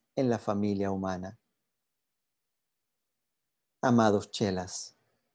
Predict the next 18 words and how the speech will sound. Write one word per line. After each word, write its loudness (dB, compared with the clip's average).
aférrense 4
firmemente 2
al 2
concepto 0
inmaculado 2
de 4
este -6
planeta, -4
a 2
medida 4
que -2
continúan 0
observando -2
cómo 2
se -6
manifiesta -2
su -6
perfección. -4